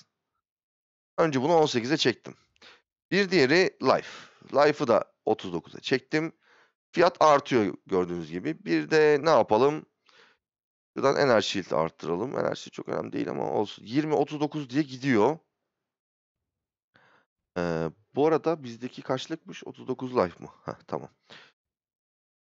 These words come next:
Eğer bunun max resistance olsaydı, bakın kırk beş kaos, bir exalt diye gidiyor. Bir de max lifeless'ına bakalım. Bir tane var, bir exalt'a koymuş. E, az önce bakmıştık. E, kaçtı bu?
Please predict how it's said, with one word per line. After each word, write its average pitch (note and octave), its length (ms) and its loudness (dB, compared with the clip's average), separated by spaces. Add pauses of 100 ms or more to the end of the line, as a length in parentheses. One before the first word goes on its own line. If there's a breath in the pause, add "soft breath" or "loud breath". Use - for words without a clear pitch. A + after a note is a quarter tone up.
(560)
Eğer G#3+ 220 6
bunun F#3+ 180 4
max F3 420 2
resistance B2 500 2
olsaydı, C3 800 2 (400)
bakın A2+ 180 -2
kırk - 240 -8
beş E3+ 160 2
kaos, F3+ 300 2
bir D3+ 100 4
exalt A2 400 4
diye F#2 100 -2
gidiyor. F#2 260 -2
Bir F3 100 -4
de F3+ 60 4
max E3+ 360 0
lifeless'ına G#2 520 0
bakalım. D3+ 320 -4
Bir F3+ 80 -8
tane C3 220 2
var, G3 280 2 (540 soft breath)
bir F#3+ 80 6
exalt'a B2 420 4
koymuş. B2 400 2 (280 loud breath)
E, A2 60 4
az C#3+ 180 4
önce F3+ 220 4
bakmıştık. F3+ 580 0 (640 soft breath)
E, C3+ 40 -6
kaçtı E3 420 0
bu? F#3 240 -6